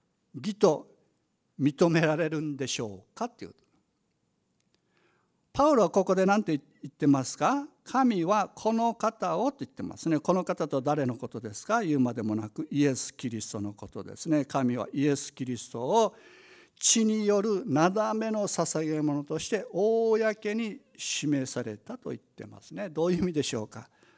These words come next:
血によるな-、えー、なだめの捧げ物。なだめの捧げ物。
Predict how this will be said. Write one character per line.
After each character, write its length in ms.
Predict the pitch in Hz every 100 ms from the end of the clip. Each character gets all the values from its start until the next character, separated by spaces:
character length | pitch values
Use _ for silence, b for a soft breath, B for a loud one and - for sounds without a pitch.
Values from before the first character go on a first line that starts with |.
| b b _
血 180 | - 156
に 140 | 139
よ 120 | 135 127
る 140 | 113
な-、 180 | 104 127 143 - _
え 160 | - 107
ー、 20 |
な 140 | 113 123
だ 220 | 143 156
め 160 | 156 147
の 160 | 147
捧 560 | 143 - 143 127 123 113
げ 180 | 117 104
物。 420 | 95 90 90 90 - _ _ _ _ _ _ _ _
な 140 | - 113
だ 140 | 117
め 140 | 104 101
の 180 | 92 _ _ _ _
捧 460 | - - 110 - 90
げ 80 |
物。 140 | 104